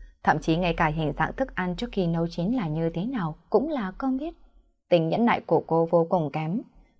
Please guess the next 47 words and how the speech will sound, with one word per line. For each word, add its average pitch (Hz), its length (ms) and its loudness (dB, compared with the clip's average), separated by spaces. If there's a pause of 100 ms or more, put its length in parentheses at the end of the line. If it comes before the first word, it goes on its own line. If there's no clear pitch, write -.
(100)
phách 240 200 6
lối 170 260 4 (100)
vô 254 220 0
cùng, 160 240 0 (460)
nhưng 214 320 4
lại 202 120 2
có 269 140 -2
thể 208 180 0
chăm 262 240 -2
sóc 320 180 -6
cho 269 140 -6
hắn, 226 300 -2 (380)
có 165 140 6
thể 170 220 4
trong 165 240 0
mấy 165 120 0
tiếng 175 340 -2 (320)
đứng 170 280 4
để 254 100 4
làm 160 240 0
cái - 120 -6
việc 190 220 0
đơn 170 320 0
giản 156 240 -2
nhất, 233 140 -6 (340)
nhàm 165 280 2
chán 165 200 2
nhất 285 180 -2
chính 185 260 0
là 190 100 0
nấu 165 220 -2
cháo. 185 360 -4 (600)
Rõ 175 320 2
ràng 180 240 0
là 156 220 2 (360)
chỉ 240 160 4
cần 226 220 4
một 220 140 4
cuộc 208 140 2
điện 202 240 0
thoại 196 260 -2 (240)
có 175 140 6
thể 180 160 4
mua 165 180 2
được 160 200 2
cháo 170 180 -2
trắng, 175 340 -2